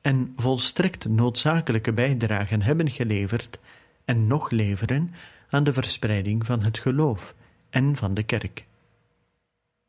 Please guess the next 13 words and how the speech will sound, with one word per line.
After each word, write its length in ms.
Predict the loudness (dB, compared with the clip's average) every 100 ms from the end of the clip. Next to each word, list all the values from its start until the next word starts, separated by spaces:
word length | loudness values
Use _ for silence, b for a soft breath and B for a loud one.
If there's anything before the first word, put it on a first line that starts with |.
| _ _ _ _ _ _ _ _ _ _ _ _ _ _ _ _
In 260 | 0 0 2
sommige 460 | 2 4 2 2 2
bisdommen 580 | 2 2 2 2 4 4
die 360 | 2 2 0
reeds 300 | 0 0 0
langer 460 | 2 2 2 2 2
zijn 260 | 2 0
geëvangeliseerd, 1160 | 0 0 0 2 0 0 0 2 2 2 -2 -12 B B B B B _
zijn 420 | 2 2 2 0 -2
vrij 320 | 0 2 2
recent 580 | 4 2 4 2 0 -4
christengelovige 1120 | 0 4 4 2 2 2 2 2 2 0 0
leken 500 | 0 -2 -2 -2 -2